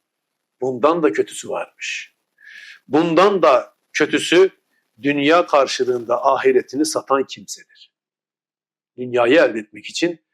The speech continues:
ahiretinden vazgeçen kimseler. Bundan da kötüsü var mı?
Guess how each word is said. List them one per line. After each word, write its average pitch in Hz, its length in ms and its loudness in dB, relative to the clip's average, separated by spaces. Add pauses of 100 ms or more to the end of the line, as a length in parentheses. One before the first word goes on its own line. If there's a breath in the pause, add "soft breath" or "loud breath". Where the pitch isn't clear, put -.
(220)
ahiretinden 120 920 -2
vazgeçen 139 720 -2 (440)
kimseler. - 800 -6 (760)
Bundan 170 440 2
da 190 100 4
kötüsü 156 360 0
var 120 280 2
mı? 160 160 -16